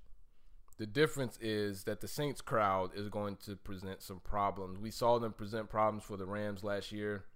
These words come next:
Uh, the Rams are just a flat-out excellent football team. Um, they're going to be all in on the Saints,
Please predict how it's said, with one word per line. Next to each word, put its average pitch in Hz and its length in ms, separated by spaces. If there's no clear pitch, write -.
Uh, 98 220
the 98 80
Rams 117 280
are 101 60
just 95 220
a 98 60
flat-out 98 520
excellent 95 500
football 107 380
team. 104 420
Um, 90 640
they're 170 200
going 185 200
to 165 80
be 147 160
all 127 320
in 120 160
on 110 100
the 101 80
Saints, 98 540